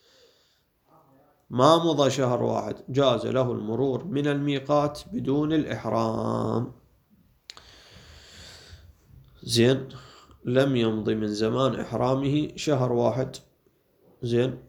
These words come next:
افرض عشرين يوم، خمسة وعشرين يوم، في حال جاز له المرور من الميقات بدون الإحرام، كما قال المحقق حلي:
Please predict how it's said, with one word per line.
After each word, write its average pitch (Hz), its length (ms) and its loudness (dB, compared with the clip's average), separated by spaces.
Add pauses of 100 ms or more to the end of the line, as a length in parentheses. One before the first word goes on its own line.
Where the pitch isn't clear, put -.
افرض 135 360 -2
عشرين 127 360 0
يوم، 113 220 0
خمسة 120 260 -4
وعشرين 110 380 -4
يوم، 110 260 -2
في 123 300 0
حال 131 260 -2
جاز 139 240 2
له 120 200 0
المرور 120 380 0
من 120 140 -2
الميقات 127 540 -4
بدون 117 220 -2
الإحرام، - 440 -8
كما 135 260 2
قال 127 240 0
المحقق 131 520 -4 (320)
حلي: 151 420 2